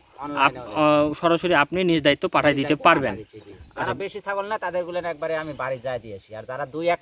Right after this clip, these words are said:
Speaker 1: পিস নেয়, তাদেরকে আমি আর পাঠাই না, আমি
Speaker 2: হুম।
Speaker 1: বাসের মাধ্যমে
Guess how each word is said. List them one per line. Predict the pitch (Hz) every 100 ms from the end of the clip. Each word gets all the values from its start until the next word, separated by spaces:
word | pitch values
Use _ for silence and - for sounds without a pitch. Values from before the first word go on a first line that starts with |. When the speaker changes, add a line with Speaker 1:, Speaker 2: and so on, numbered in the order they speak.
| -
Speaker 1:
পিস | 175 175
নেয়, | 185
তাদেরকে | 160 147 151
আমি | 160 165
আর | 151
পাঠাই | - 135 156
না, | 165
আমি | 175 175 165 - 135
Speaker 2:
হুম। | 123
Speaker 1:
বাসের | 123 - 131
মাধ্যমে | 113 107